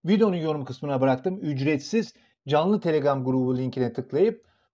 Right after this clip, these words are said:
grubumuza katılıp grubun içinde paylaştığım iletişim linkinden bana ulaşıp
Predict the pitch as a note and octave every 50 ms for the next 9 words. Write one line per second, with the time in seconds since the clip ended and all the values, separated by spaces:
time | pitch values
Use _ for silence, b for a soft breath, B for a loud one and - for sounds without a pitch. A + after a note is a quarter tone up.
0 | _ - E3 E3 D#3 C#3 C3+ B2+ A2+ B2 A2+ - A#2+ A2+ - F#3+ A3+ A3 D#3 D#3
1 | D#3 D3+ C#3+ C#3+ C3+ A#2 - A#2+ B2 A2+ - B2+ A#2 A#2 A#2+ A#2 A2+ - - G3
2 | G3 G3+ F3+ D#3+ D3+ C3+ - - C#3+ A#2+ A2 G#2+ G#2+ A2+ G#2+ A#2 B2+ C3+ C#3+ C#3+
3 | C3 A2+ A2+ A2 - - G3+ G3 b